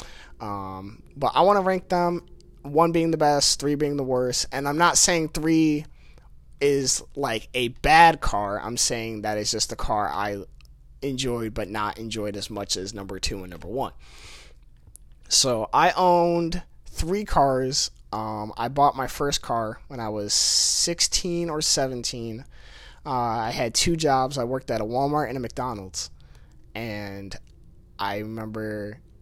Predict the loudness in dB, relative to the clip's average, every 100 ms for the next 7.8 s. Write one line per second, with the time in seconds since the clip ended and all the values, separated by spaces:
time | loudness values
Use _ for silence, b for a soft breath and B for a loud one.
0 | -20 -20 -20 -20 -14 -12 -6 0 2 2
1 | -2 -6 -10 -12 -8 -6 -6 -6 -6 -6
2 | -4 -6 -2 4 4 4 0 -6 -10 -6
3 | -4 -2 -2 -2 -2 -4 -6 -6 -8 -8
4 | -8 -4 0 0 -2 -6 -10 -8 -10 -8
5 | -8 -10 -12 B B B B B B 2
6 | 4 4 4 2 2 4 6 6 6 4
7 | 2 0 2 2 2 2 0